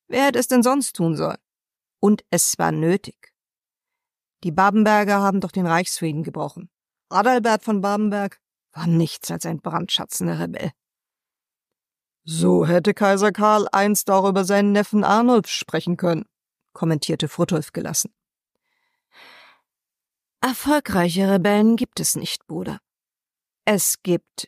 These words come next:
Sieger, die sich durch Gottes Hilfe durchgesetzt haben, weil ihre Sache von Anfang an die rechte war, und es gibt gescheiterte Rebellen“,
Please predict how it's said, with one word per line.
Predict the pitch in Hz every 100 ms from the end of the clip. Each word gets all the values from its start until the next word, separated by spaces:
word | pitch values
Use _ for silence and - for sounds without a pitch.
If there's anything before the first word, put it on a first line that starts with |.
| -
Sieger, | 160 170 165 175 196 -
die | 175 170
sich | 165 -
durch | 170 -
Gottes | 190 175 160
Hilfe | 175 170 170
durchgesetzt | 170 165 - 160 165 - -
haben, | 175 185 190
weil | 175 170
ihre | - 202 165
Sache | 156 160 160
von | 175 -
Anfang | 175 151 165
an | 151 160
die | 156
rechte | 156 - 165 160
war, | 165 180 -
und | 214
es | - -
gibt | 233 -
gescheiterte | 233 - 277 - 151 -
Rebellen“, | 175 175 160